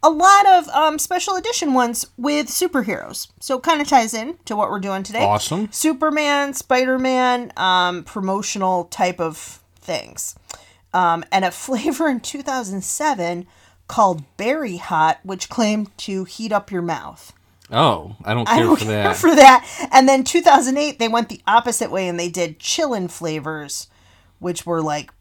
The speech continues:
Speaker 1: blue mystery blast bars. And then they also had little bites, bite-sized ones, which is what I think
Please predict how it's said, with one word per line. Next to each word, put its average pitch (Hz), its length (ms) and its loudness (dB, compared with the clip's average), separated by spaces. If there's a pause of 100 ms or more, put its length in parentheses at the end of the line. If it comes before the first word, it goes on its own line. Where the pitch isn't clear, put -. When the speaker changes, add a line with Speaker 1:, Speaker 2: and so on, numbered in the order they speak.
(260)
Speaker 1:
blue 196 460 -8
mystery 180 560 -8
blast 160 560 0
bars. 147 460 -2
And 190 180 -10
then 190 80 -4
they 190 120 0
also 185 280 0
had 170 300 0
little 170 180 -4
bites, - 600 -4 (160)
bite-sized 170 500 -6
ones, 156 260 -6
which 220 140 -12
is 254 100 -8
what 320 140 2
I 523 160 -2
think 605 140 -2